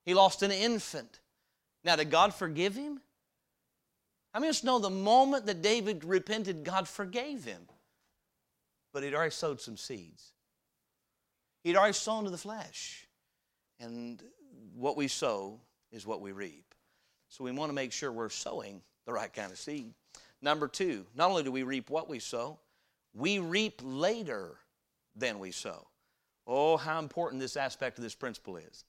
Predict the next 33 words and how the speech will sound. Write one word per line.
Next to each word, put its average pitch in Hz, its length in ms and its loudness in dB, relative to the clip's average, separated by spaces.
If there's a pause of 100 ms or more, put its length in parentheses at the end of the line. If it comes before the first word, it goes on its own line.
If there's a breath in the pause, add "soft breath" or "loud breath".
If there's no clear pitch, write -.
(500)
We 151 180 2
reap 170 440 0 (260)
later 123 640 2 (480)
than 123 200 -2
we 113 100 -6
sow. 101 320 -10 (800)
I'm 147 140 0
already 151 400 6
keeping 127 320 -8
my 120 220 -2
eye 123 420 -2
on 101 220 -10
Sugar 170 340 -6
Plum 95 320 -6
down 92 180 -12
here. 123 180 -6
I 123 100 -2
want 131 200 -4
to 127 60 -6
know 147 140 0
when 120 80 -4
she 127 120 -8
puts 123 300 -4
up 113 100 -6
seed 180 320 -6
potatoes. 95 460 -8
She 120 140 -8
has 156 260 0
it 127 100 -4
for - 80 -4
about 120 380 -4
two 220 160 -2
days, 160 580 -2